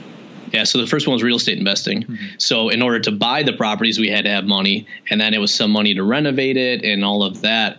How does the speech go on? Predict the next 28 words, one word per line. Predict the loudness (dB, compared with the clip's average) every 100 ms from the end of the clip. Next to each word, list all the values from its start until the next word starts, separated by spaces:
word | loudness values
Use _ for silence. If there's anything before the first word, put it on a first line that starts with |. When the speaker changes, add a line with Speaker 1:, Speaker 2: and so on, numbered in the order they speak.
| -14 -8
Speaker 1:
So, | -2 0
like, | 2
one | 2 0
of | 0
what | 0 0 2
we | 2
always | 2 0
tell | 0
people | 0 0 0
now | 0 0 0
is, | 0
like, | -2
if | 0 0
you | 0
can |
start | 2 2 0
a |
service | 0 0 2 2 0 0
business | -2 0 0 0
or |
start | 0 0 0
something | 0 0 2 0
that | 0
requires | -2 -2 0 0 2
more | 2 4
of | 2
your | 0
time, | 0 2 2 0